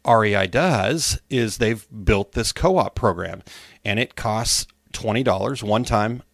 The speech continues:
purchase of twenty dollars to become part of the co-op. And then they give ten percent back to all their co-op members. Then they have exclusive, like, garage sale discounts, um,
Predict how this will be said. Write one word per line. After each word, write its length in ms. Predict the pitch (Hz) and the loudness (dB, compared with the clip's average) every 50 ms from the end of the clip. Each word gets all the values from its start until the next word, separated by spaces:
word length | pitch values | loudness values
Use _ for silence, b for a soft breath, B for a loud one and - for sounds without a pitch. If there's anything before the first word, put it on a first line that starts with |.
| _ _ | _ _
purchase 440 | - 117 110 101 - 123 110 - - | -2 0 0 0 -2 -4 -4 -4 -4
of 140 | 110 92 - | -4 -4 -6
twenty 360 | - 117 104 110 110 113 - | -6 -4 -4 -2 -4 -4 -4
dollars 480 | - 107 107 101 92 87 95 117 117 | -2 0 2 2 2 2 -2 -4 -6
to 80 | - - | -8 -10
become 300 | 98 95 - 104 98 92 | -10 -8 -6 -6 -6 -6
part 180 | - 98 95 98 | -6 -6 -4 -4
of 80 | 101 | -4
the 60 | 110 | -6
co-op. 500 | 107 - 107 113 104 92 90 92 120 - - - B B B B B B B B B | -6 -4 -2 0 2 4 4 4 2 0 -4 -10 B B B B B B B B B
And 560 | - 113 107 101 101 101 101 101 98 98 98 | -4 -2 0 2 2 4 2 2 2 0 -2
then 240 | 104 - 107 107 110 | -4 -4 -2 -2 0
they 280 | 107 104 101 98 104 - - 117 | 0 0 0 -2 -4 -10 -14 -10
give 300 | 95 107 98 98 98 - | -4 -2 -2 -2 -2 -2
ten 220 | - - 104 90 | -2 -2 -2 -2
percent 380 | - 92 - - - 85 82 85 | -4 -4 -4 -2 -4 -4 -2 0
back 300 | 117 127 131 131 - - | 2 2 2 0 -2 -6
to 120 | - 110 107 | -6 -4 -2
all 120 | 104 90 | 0 0
their 100 | 90 85 | -2 -4
co-op 340 | - - 156 151 143 - - | -4 -2 2 2 2 2 2
members. 480 | 131 131 127 127 123 123 123 120 - - B B B B B B B | -2 -4 -2 -2 -2 -2 -2 -2 -4 -6 B B B B B B B
Then 140 | 104 101 95 | -6 -4 -2
they 100 | 98 92 | -2 0
have 200 | 90 98 95 92 | 0 0 0 0
exclusive, 640 | 90 - - - - 120 117 104 - 120 110 92 92 | 0 -4 -4 -4 -2 0 0 0 0 0 -2 -2 -2
like, 280 | 95 92 90 - 98 | -2 -4 -4 -4 -2
garage 520 | 92 110 92 90 90 90 92 101 107 104 - | -2 0 0 2 2 4 4 4 4 2 0
sale 500 | - - 127 117 120 120 127 127 131 120 | 0 0 2 2 2 2 2 0 0 -2
discounts, 760 | 98 98 123 131 127 - - 139 131 131 135 131 - - - | -4 -2 0 0 0 0 0 -2 0 0 -2 -2 -4 -6 -6
um, 140 | 104 - | -6 -8